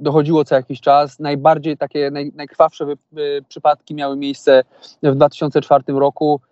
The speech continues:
no, kiedy właśnie siły międzynarodowe, no, z trudem, e, tę sytuację opanowały. I faktycznie, no, sytuacja na Bałkanach ogólnie, szerzej patrząc, nie jest, e, najlepsza. Mamy także duży kryzys państwa, e, w Czarnogórze.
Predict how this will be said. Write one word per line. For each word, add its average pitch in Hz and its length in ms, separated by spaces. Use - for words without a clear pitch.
no, 151 80
kiedy 156 180
właśnie 143 480
siły 143 320
międzynarodowe, 135 580
no, 135 100
z - 60
trudem, 135 440
e, 127 220
tę 131 140
sytuację 127 720
opanowały. 135 680
I 202 240
faktycznie, 202 500
no, 170 160
sytuacja 180 480
na 170 100
Bałkanach 165 440
ogólnie, 170 380
szerzej 156 300
patrząc, 143 380
nie 147 260
jest, 143 280
e, 131 40
najlepsza. 135 600
Mamy 151 220
także 143 280
duży 143 200
kryzys 139 280
państwa, 135 440
e, 123 300
w - 40
Czarnogórze. 127 680